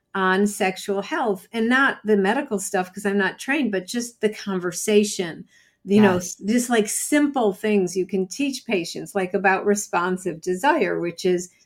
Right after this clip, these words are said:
Speaker 1: having sex without being horny and letting the touch get you horny, like vibrators and how, why they work and how they're empirically supported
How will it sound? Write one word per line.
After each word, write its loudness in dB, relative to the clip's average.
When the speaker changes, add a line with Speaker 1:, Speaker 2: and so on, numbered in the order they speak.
Speaker 1:
having 2
sex 0
without 0
being 2
horny 2
and 0
letting 0
the -8
touch -4
get -2
you 0
horny, -2
like 4
vibrators 4
and 0
how, 2
why 4
they 6
work 0
and -4
how 0
they're 4
empirically 4
supported -2